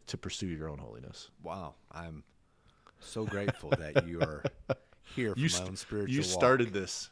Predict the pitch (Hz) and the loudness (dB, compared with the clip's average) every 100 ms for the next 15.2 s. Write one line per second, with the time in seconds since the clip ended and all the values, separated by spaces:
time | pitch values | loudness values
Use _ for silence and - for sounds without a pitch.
0 | - 110 - 127 123 110 92 85 85 85 | -8 -8 0 4 4 2 -2 -2 -6 -8
1 | 78 95 87 85 - - - - 98 80 | -8 -8 -8 -8 -10 -12 -12 -2 0 0
2 | 98 98 - - - - 82 92 107 104 | -2 -4 -6 -20 -20 -12 -4 -2 0 -2
3 | 90 71 - _ - 107 110 87 90 73 | -4 -10 -16 _ -14 -8 -6 -6 -6 -4
4 | 80 95 92 139 143 - 123 98 95 - | -2 0 2 2 2 2 0 0 -2 -2
5 | 65 - 90 110 113 104 90 82 - - | -10 -10 -6 0 2 4 2 2 -2 -4
6 | - - - - 151 - 165 - 117 113 | -4 -4 -4 -6 -6 -6 -10 -8 -6 4
7 | - 185 151 113 139 131 95 92 90 87 | 8 8 8 8 8 8 4 0 0 2
8 | 95 85 71 - - - _ _ _ - | 2 2 0 -8 -20 -20 _ _ _ -4
9 | 110 110 - 95 107 101 87 78 73 - | 0 0 -2 2 4 4 0 -4 -10 -14
10 | 101 107 80 92 90 120 98 87 - _ | -6 -6 -2 0 2 2 -2 -6 -12 _
11 | - 104 104 90 85 71 - _ _ _ | -14 -8 -6 -6 -8 -10 -16 _ _ _
12 | _ - - 95 90 - 90 85 - 92 | _ -8 -6 -6 -8 -8 -8 -8 -10 -12
13 | 80 - 107 95 92 90 78 71 - 82 | -12 -12 -10 -8 -6 -6 -6 -10 -12 -12
14 | 82 - 98 - 80 80 73 78 - 78 | -8 -4 -6 -6 -10 -8 -8 -10 -10 -8
15 | 73 | -8